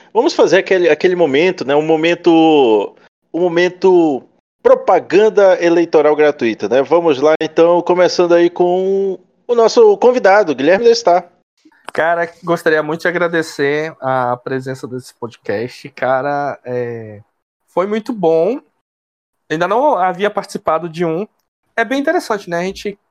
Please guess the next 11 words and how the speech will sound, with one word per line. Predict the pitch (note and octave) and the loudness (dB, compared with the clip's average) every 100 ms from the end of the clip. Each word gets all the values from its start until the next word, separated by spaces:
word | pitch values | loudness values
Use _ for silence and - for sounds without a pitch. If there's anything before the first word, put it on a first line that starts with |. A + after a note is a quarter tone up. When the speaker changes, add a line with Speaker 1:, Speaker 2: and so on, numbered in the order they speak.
| - - - - | -20 -20 -20 -10
Speaker 2:
falar | - E3+ E3 F#3+ | -2 0 0 -2
um | |
pouquinho | G3 F#3 - F#3 | -2 -4 -4 -8
do | |
que | F3+ | -6
a | F3 | -6
gente | F#3 F3+ E3+ | -6 -6 -4
acha, | D#3 E3 D#3+ | -2 -2 -4
ter | E3 | -4
nossas | D#3+ E3 E3 E3 | -4 -4 -4 -6
opiniões. | E3 D#3 C3+ C3+ F3+ A3 - | -8 -10 -8 -4 -4 -6 -10